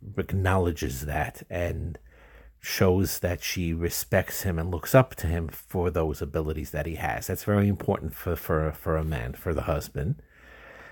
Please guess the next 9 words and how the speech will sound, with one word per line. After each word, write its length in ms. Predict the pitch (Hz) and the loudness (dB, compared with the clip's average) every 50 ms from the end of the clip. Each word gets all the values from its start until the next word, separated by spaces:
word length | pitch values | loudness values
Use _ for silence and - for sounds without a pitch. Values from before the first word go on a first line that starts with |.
| - - - | -20 -16 -8
And, 380 | - - - 98 104 107 95 - - - | -4 0 2 4 4 4 2 0 -2 -2
and 180 | - 131 104 101 | 2 4 4 4
again, 400 | 104 113 151 170 135 107 113 - | 4 6 6 6 6 6 2 0
also 560 | - 113 127 143 - - - 90 85 87 90 | 0 2 2 2 2 2 2 2 2 2 0
the 140 | 90 98 90 | 0 -2 -2
success 720 | - - - - - - - 95 90 85 - - - - | -2 -2 -4 -4 -6 -4 -2 -2 -2 -2 -4 -6 -10 -8
in 220 | - 107 90 85 78 | -6 -6 -4 -4 -4
the 80 | 82 | -2
bedroom. 560 | 73 92 87 82 76 - - - 69 67 - | 2 2 2 2 0 -4 -8 -8 -8 -10 -10